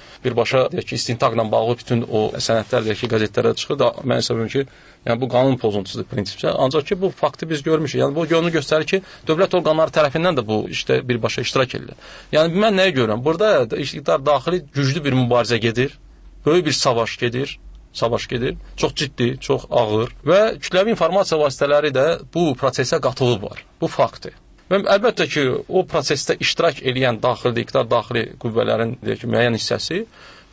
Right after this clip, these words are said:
bu qəzetlərin bu proseslərdən uzaqlaşdırmasında maraqlıdır var. İstəmirlər ki, onlar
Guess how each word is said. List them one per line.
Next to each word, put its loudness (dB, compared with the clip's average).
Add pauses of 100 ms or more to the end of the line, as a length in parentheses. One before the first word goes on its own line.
(120)
bu 4 (240)
qəzetlərin 2
bu -4
proseslərdən 0
uzaqlaşdırmasında 0
maraqlıdır 2
var. -10
İstəmirlər 2
ki, -8
onlar 0